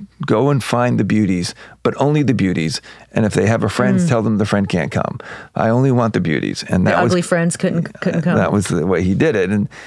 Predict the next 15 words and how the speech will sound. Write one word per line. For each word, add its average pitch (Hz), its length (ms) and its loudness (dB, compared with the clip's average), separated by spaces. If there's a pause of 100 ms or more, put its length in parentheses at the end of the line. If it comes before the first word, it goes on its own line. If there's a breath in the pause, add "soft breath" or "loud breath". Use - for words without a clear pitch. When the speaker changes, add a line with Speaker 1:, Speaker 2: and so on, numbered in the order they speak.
(140 loud breath)
Speaker 1:
and 113 160 0
so 127 180 2
he 135 120 2
definitely 175 400 0
had 120 340 2
this - 320 -2 (1800 soft breath)
kind 104 240 2
of, 98 180 0
I 104 120 0
guess 98 260 0
you 101 80 2
would 95 140 0
say, 90 340 0 (560 loud breath)
pathology 110 640 2
of, 95 120 -2